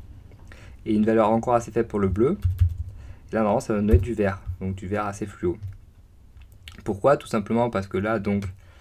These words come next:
j'ai une valeur qui est très forte, donc, pour le paramètre vert, et j'ai des valeurs assez faibles pour les paramètres rouge et bleu.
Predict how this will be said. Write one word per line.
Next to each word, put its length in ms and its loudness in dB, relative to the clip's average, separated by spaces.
j'ai 160 -2
une 100 2
valeur 300 2
qui 80 -6
est 40 -2
très 200 -2
forte, 420 -4
donc, 180 -6
pour 160 -6
le 100 0
paramètre 520 -2
vert, 400 -2
et 40 -4
j'ai 60 -4
des 120 2
valeurs 400 2
assez 240 -2
faibles 220 -2
pour 100 0
les 80 -2
paramètres 480 0
rouge 380 -4
et 100 -2
bleu. 280 0